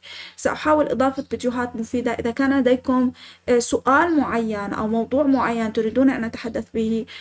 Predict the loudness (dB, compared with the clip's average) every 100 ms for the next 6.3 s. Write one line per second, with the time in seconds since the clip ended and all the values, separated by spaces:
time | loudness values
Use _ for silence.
0 | -20 -2 0 0 -2 -2 2 4 4 2
1 | -4 -10 -6 0 2 2 0 0 0 -2
2 | -2 -2 0 0 -2 -4 -4 -4 -4 -6
3 | -4 -2 -2 0 0 0 0 -2 -2 -2
4 | -4 -6 -20 -20 -8 -4 -4 -4 -6 -2
5 | 2 4 2 0 0 -2 -4 -6 -6 -6
6 | -6 -4